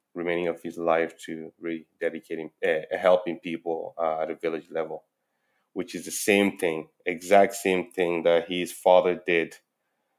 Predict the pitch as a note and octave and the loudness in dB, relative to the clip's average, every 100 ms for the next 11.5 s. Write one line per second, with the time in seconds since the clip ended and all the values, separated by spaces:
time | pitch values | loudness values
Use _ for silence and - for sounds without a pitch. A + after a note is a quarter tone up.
0 | _ - E2+ D#2+ D#2 D#2 F2 F2+ - E2+ | _ -10 -2 0 2 0 2 2 2 -4
1 | D#2+ F2 E2 E2+ E2 - G2 E2+ D2+ _ | 2 2 4 2 -2 -2 -2 0 -4 _
2 | _ _ _ _ _ E2+ E2 D#2+ E2 E2+ | _ _ _ _ _ -4 -2 -2 -2 -4
3 | - F2 - F2+ F2 E2+ E2+ - E2+ - | -4 -10 0 2 4 2 -4 -10 -16 -6
4 | - F2+ D#2+ - - - _ _ _ - | -2 -2 -2 -10 -16 -18 _ _ _ -10
5 | F2+ - F#2 F2 F#2 F2+ F2+ - - - | -8 2 4 4 6 8 8 6 -2 -18
6 | - F#2 F#2 G2 G2+ - G2+ F#2+ F#2 G2 | -6 0 2 6 4 4 0 0 -2 -2
7 | F#2+ F#2 F2+ F2+ G2 F2+ - - _ _ | 2 4 4 2 2 0 -2 -8 _ _
8 | F2 F2 _ _ F#2 F2+ F#2 G2 G2 F#2 | -16 -16 _ _ -4 0 2 2 4 6
9 | F#2 F2+ - F2+ D#2+ - F2+ F2 - - | 8 6 2 -8 -6 0 2 0 -4 -18
10 | _ _ _ _ _ - F2 F2 F2+ F2+ | _ _ _ _ _ -2 -2 -2 -4 -2
11 | E2+ E2 E2 E2 | -2 0 0 -2